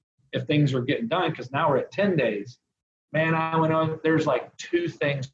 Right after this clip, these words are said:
in that rollaway. So my wife, sweet as anything, said, "Chris, we're gonna have to get involved." I'm the pushy guy. She's the sweet guy. But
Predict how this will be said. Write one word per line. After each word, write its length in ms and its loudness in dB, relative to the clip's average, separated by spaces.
in 60 -8
that 180 -4
rollaway. 420 0
So 120 2
my 180 2
wife, 600 0
sweet 460 0
as 160 4
anything, 400 0
said, 240 -2
"Chris, 320 0
we're 240 4
gonna 200 2
have 220 -2
to 100 -6
get 200 0
involved." 680 0
I'm 200 4
the 100 4
pushy 360 2
guy. 220 2
She's 300 0
the 60 -16
sweet 320 2
guy. 340 0
But 260 0